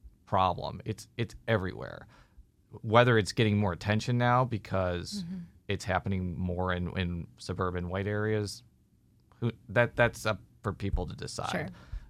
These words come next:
Speaker 1: Um, what do you think the prognosis is of your bill passing? Because we had another guest on our show, Representative Holly Rader, a Republican from Sikeston, who is also interested
Speaker 2: Mm-hmm.
Speaker 1: in, in this particular issue. It, it does seem like there's some bipartisan consensus, at least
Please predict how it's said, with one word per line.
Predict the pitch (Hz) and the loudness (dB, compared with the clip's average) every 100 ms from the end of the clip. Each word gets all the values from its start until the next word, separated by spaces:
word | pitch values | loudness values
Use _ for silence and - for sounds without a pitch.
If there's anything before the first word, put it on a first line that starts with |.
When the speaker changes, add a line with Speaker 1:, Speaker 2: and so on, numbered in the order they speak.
| - | -6
Speaker 1:
Um, | 110 | 0
what | 139 | 0
do | 226 | 0
you | |
think | 220 190 | 0 2
the | 117 | 2
prognosis | - 117 95 98 107 - 92 - - | 4 4 6 2 2 0 -2 -4 -6
is | 104 95 85 | -2 -2 -4
of | - 90 | -6 -4
your | 95 87 | -4 -2
bill | 98 92 | 0 0
passing? | 85 98 95 95 90 87 | 0 0 0 0 -4 -6
Because | 85 - 90 | -4 -4 -4
we | 107 | -2
had | 110 123 | 2 2
another | 107 104 110 | 4 2 2
guest | 110 107 101 101 | 2 0 0 -2
on | |
our | 95 | -4
show, | - 95 92 92 - - - | -4 -2 -2 -4 -8 -20 -8
Representative | 98 117 107 107 92 | -2 0 2 2 2
Holly | 95 98 90 | 0 0 0
Rader, | 92 90 90 87 87 | -2 -2 -2 -4 -4
a | 95 | -2
Republican | 87 - 98 90 90 | -2 -2 -4 -2 -6
from | 73 | -6
Sikeston, | - 92 90 - 92 87 - _ _ | -4 -4 -4 -4 -4 -4 -10 _ _
who | - 110 | 0 0
is | 98 | 2
also | 107 104 - 101 | 2 2 0 -2
interested | 92 101 - 101 95 90 | -2 -4 -4 -2 -2 -2
Speaker 2:
Mm-hmm. | 220 | -2
Speaker 1:
in, | 98 90 - | -4 -4 -4
in | 98 90 | -4 -2
this | 92 | -4
particular | - 95 - 95 95 90 | -6 -8 -6 -6 -4 -4
issue. | 87 - 95 92 90 - - _ _ - | -4 -4 -4 -4 -4 -10 -20 _ _ -2
It, | 110 | 0
it | 113 | 0
does | 104 123 123 | 4 4 4
seem | 135 127 | 2 2
like | 123 | 2
there's | 120 110 | 2 0
some | - 104 | 2 0
bipartisan | 95 92 - 98 98 - 95 90 | 0 0 -2 -2 -2 -2 -4 -4
consensus, | - 90 - 95 92 - 90 - | -6 -8 -4 -4 -4 -4 -6 -6
at | 92 92 | -6 -2
least | 101 92 - | -2 -2 -6